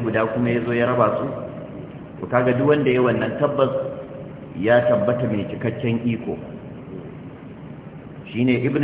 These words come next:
Kathir ya ce, "Ai kana al-jami'u muttasilan ba'duhu bi ba'd." Ana nufin da duka a cungure suke da juna, a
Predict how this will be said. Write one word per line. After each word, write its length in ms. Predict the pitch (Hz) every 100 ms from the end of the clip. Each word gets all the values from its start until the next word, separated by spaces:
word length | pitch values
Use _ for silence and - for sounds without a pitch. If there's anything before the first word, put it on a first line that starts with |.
| 131
Kathir 300 | 123 131 123
ya 100 | 120 123
ce, 180 | 101
"Ai 300 | - 127 127
kana 340 | - 139 139 135
al-jami'u 840 | 127 104 113 113 139 139 143 147
muttasilan 880 | 110 117 135 - 123 117 135 120 110
ba'duhu 600 | 101 135 147 127 120 143 123
bi 80 |
ba'd." 300 | 101 98 - 92 - - - - - - - - - - - -
Ana 300 | 113 135 123
nufin 400 | 120 120 101 95
da 160 | 139
duka 320 | 120 151 - 98 - - - - - - - -
a 80 | 98 -
cungure 380 | 123 117 113 135 131
suke 180 | - 131
da 100 | 110
juna, 480 | 104 127 131 131
a 80 | 120